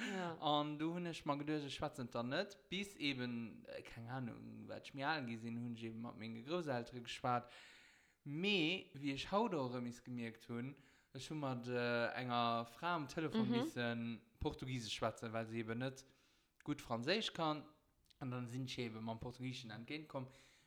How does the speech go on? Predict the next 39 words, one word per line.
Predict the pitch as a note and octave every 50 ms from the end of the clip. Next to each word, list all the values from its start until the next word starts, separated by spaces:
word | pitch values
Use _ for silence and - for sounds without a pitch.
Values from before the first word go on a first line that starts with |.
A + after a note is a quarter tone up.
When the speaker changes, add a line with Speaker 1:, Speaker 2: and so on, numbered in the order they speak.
| _ _
Speaker 2:
Mir | D#3+ D#3+
schon | D#3 - - G#3 F#3
gemerkt, | F3 E3+ - - F#3+ E3+ D#3 E3 E3+ G3+ A3+ - - - - - - - - - _ -
dass | F3+ F3 E3+
ich | E3+ E3 E3+ - -
hier | F#3 F3+ F3+ F#3 E3+
nicht | F3 E3+ F3+ G3 F#3+ - -
konnte | - F3+ E3 D#3 - -
alles | E3+ E3+ E3 D#3+ - -
so. | - G3 C#3+ - - - G3+
Speaker 1:
Ja, | A3+ A#3+ B3 B3
Speaker 2:
Und | A3+
das | B3 B3+
Speaker 1:
das | B3
Speaker 2:
tut | B3+ B3+ B3
Speaker 1:
nervt, | A#3 B3 D#3
Speaker 2:
mich, | D#3 - - - -
das | D#3+ D3+
Speaker 1:
das | A#3+ A3 -
Speaker 2:
tut | F3+
mich | - -
Speaker 1:
nervt | D#3 D#3+ D3+
Speaker 2:
so | - F3 F#3
Speaker 1:
mega, | F3+ F3+
Speaker 2:
genervt. | F3+ F#3 F#3 F#3 F#3+ G#3 G#3 - G3
Speaker 1:
ja. | G3+ G3+ G#3
Speaker 2:
Weißt | G3+ -
du, | -
Speaker 1:
Genau | A#3 A#3+ C4 C4+ A#3
so | A3+
Speaker 2:
die | A#3+
Speaker 1:
Leute | A#3 A#3 A#3+ B3 - -
wie | G#3+ - - - -
mehr, | G3+ G#3 G#3+ A3 G3+ F3+ F3 - - F#3+
die | F#3
viel | F#3 - - A#3+ A#3+ A3
schwätzen, | - - - - F#3 G3 - - - F3 E3+ E3+ F3+ G3 A3 - - - - -
Speaker 2:
Weil, | D3+ E3 F3+ E3+ E3+ - - D3
Speaker 1:
wollen | D3